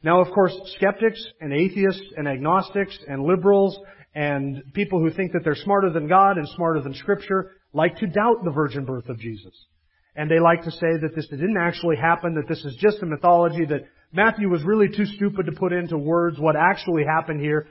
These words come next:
and so he used language like this, and that we have created this myth of the virgin birth. They reject the teaching because they don't like the idea, that it's too supernatural for them. It's not reasonable. It's not rational. It doesn't make sense to them. And so they reject the teaching of the virgin birth of Christ.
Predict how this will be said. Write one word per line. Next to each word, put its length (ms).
and 100
so 140
he 80
used 340
language 460
like 240
this, 240
and 80
that 100
we 100
have 300
created 540
this 220
myth 320
of 100
the 80
virgin 380
birth. 220
They 80
reject 420
the 80
teaching 400
because 460
they 100
don't 240
like 240
the 120
idea, 260
that 80
it's 160
too 80
supernatural 760
for 80
them. 240
It's 120
not 220
reasonable. 680
It's 160
not 160
rational. 680
It 60
doesn't 180
make 240
sense 300
to 80
them. 240
And 80
so 100
they 80
reject 360
the 60
teaching 320
of 60
the 80
virgin 280
birth 200
of 80
Christ. 300